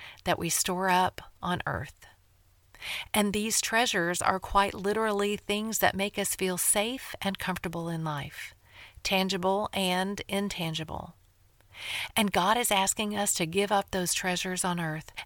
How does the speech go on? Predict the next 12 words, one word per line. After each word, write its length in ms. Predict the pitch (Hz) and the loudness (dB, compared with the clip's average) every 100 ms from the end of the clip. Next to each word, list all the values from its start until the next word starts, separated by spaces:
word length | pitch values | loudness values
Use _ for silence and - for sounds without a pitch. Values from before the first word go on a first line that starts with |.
| - | 0
and 220 | 202 185 | 0 0
tells 400 | - 196 208 220 | 2 2 2 0
us 340 | 220 214 - - | 2 2 0 -2
if 200 | 196 - | -4 -2
we 140 | 190 | 0
do, 540 | 170 220 233 180 180 185 - | 0 0 0 0 -2 -6 -4
we 140 | 196 | 0
will 180 | 185 180 | 0 0
find 560 | - 185 180 196 208 | 0 2 2 0 -2
true 560 | - - 185 180 175 180 - | -4 -2 -2 0 -2 -6 -4
life. 480 | 165 - - - - _ _ _ _ _ _ _ _ _ _ - - - - - - | -4 -4 -8 -14 -20 _ _ _ _ _ _ _ _ _ _ -20 -14 -14 -14 -18 -4
So, 560 | - - 185 170 170 | 4 6 8 6 4